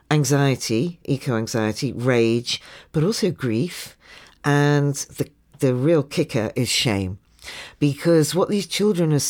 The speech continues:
saying is, "You've done this, right? Your generation has created this. Your generations before you have created this. We haven't created this. You need to now step up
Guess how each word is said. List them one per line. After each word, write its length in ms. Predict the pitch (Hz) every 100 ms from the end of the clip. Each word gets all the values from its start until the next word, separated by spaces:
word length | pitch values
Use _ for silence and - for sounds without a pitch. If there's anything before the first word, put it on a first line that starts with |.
| 190
saying 400 | 202 143 123 -
is, 580 | 131 123 127 117 - - - - -
"You've 380 | 143 143 156 131
done 280 | 139 117 104
this, 420 | 95 95 - - -
right? 380 | 131 123 165 - -
Your 220 | 156 170
generation 640 | 175 175 160 143 147 165 156
has 160 | 135
created 520 | - 135 127 - 139
this. 300 | 127 117 - - - - - - -
Your 180 | 131
generations 640 | 120 117 135 151 160 151 143
before 380 | 120 - 135 190
you 140 | 185
have 120 | 156
created 480 | - 139 131 - -
this. 320 | 135 131 -
We 340 | 127 123 160 208
haven't 340 | 175 143 120
created 500 | - 123 113 - -
this. 400 | 120 113 107 - - - - - -
You 300 | 131 147 160
need 280 | 151 143 139
to 100 | 135
now 320 | 131 120 127 -
step 380 | - - 127 -
up 240 | 101 -